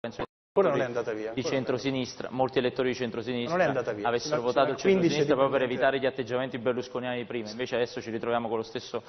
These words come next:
Speaker 2: Sì.
Speaker 1: problema. Eh, sulla riforma della rai, noi vogliamo premiare il merito, che significa? Mettiamo insieme i migliori, selezioniamoli per qualità, competenze, esperienze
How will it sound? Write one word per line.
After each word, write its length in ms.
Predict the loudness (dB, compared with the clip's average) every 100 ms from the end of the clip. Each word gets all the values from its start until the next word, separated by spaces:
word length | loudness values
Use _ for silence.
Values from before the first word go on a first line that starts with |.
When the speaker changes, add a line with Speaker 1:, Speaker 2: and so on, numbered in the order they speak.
| -16 -16
Speaker 2:
Sì. 120 | -4
Speaker 1:
problema. 420 | -4 2 0 0 -6 -12 -4
Eh, 160 | 2 2
sulla 320 | 2 4 4
riforma 460 | 4 0 -2 0 0
della 220 | 2 2
rai, 360 | 2 -2 -6 -4
noi 160 | -2 2
vogliamo 260 | 4 4
premiare 300 | 2 0 0
il 80 | 0
merito, 320 | -2 -4 -4
che 100 | -6
significa? 460 | -6 -8 -8 -8 -8
Mettiamo 340 | -4 -2 -2
insieme 320 | -2 -4 -4
i 60 | -4
migliori, 520 | -6 -4 -4 -4 -6 -14 -20 -20 -20 -20 -20
selezioniamoli 880 | -2 2 2 2 0 4 4 4 2
per 180 | 0 2
qualità, 400 | 2 2 2 0
competenze, 640 | 0 -2 0 0 -2 -4 -10 _ _ _
esperienze 460 | -4 -2 -4 -4